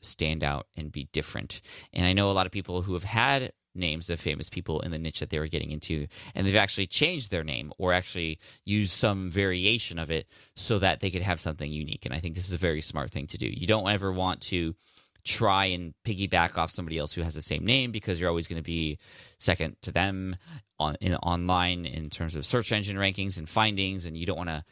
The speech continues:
have people be confused. You want people to know you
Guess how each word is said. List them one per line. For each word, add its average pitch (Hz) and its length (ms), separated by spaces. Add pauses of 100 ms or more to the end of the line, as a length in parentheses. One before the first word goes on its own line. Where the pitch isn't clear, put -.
have 107 220
people 92 240
be 92 100
confused. 113 640
You 104 80
want 104 180
people 95 200
to 104 120
know 90 160
you 90 480